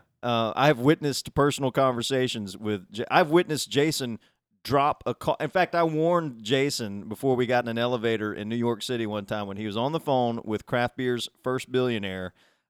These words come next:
I'm like, "Hey, if we get in this elevator, you're about to drop a call." And we got in the elevator,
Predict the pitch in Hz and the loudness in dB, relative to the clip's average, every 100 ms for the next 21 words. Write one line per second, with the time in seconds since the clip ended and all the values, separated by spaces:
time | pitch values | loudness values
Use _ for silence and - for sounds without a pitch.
0 | - 117 113 110 110 123 113 131 110 117 | -4 -4 -2 -2 0 0 0 -2 -2 -2
1 | 120 110 104 98 101 101 98 107 101 98 | 0 0 -2 -2 -2 -2 -4 -4 -2 -4
2 | _ _ 95 - 107 92 - 98 95 - | _ _ -14 -6 -2 -2 -4 -10 -10 -14
3 | 95 101 98 101 101 95 90 90 | -10 -6 -6 -8 -8 -6 -8 -8